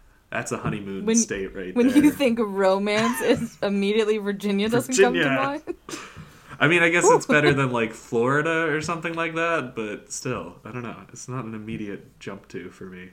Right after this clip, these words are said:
Speaker 1: I don't know what I think when I think of state for lovers.
Speaker 2: I don't think of a state at all. I don't
Speaker 1: Yeah.
Speaker 2: think America.
Speaker 1: Right, I think, like, Italy or, like,
Speaker 2: Maybe Hawaii.
Speaker 1: France. Hawaii?
Speaker 2: Yeah.
Speaker 1: Oh.
Speaker 2: Hawaii. I
Speaker 1: Okay.
Speaker 2: guess if, of all the states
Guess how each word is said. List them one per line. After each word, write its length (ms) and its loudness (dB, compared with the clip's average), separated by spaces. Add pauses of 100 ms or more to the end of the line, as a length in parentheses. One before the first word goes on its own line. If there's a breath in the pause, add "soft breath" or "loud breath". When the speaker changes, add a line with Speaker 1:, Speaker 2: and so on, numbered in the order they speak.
(400)
Speaker 1:
I 40 -14
don't 120 -8
know 80 -4
what 180 -4
I 80 -2
think 220 -10
when 120 -12
I 60 -14
think 200 -14
of 160 -16 (240)
state 400 -10
for 120 -10
lovers. 580 -12 (1000)
Speaker 2:
I 80 -14
don't 160 -10
think 160 -6
of 100 -4
a 60 -4
state 400 -8
at 120 -8
all. 200 -4
I 60 -2
don't 100 0
Speaker 1:
Yeah. 100 0
Speaker 2:
think 140 0
America. 680 -2
Speaker 1:
Right, 200 8
I 100 6
think, 160 2
like, 240 0
Italy 580 4
or, 100 2
like, 80 2
Speaker 2:
Maybe 260 6
Hawaii. 220 8 (680)
Speaker 1:
France. 100 -8 (100)
Hawaii? 680 0
Speaker 2:
Yeah. 260 2 (140)
Speaker 1:
Oh. 260 -8 (120)
Speaker 2:
Hawaii. 920 2
I 140 0
Speaker 1:
Okay. 20 2
Speaker 2:
guess 220 0
if, 140 -2 (100)
of 280 -2
all 220 2
the 140 0
states 680 -2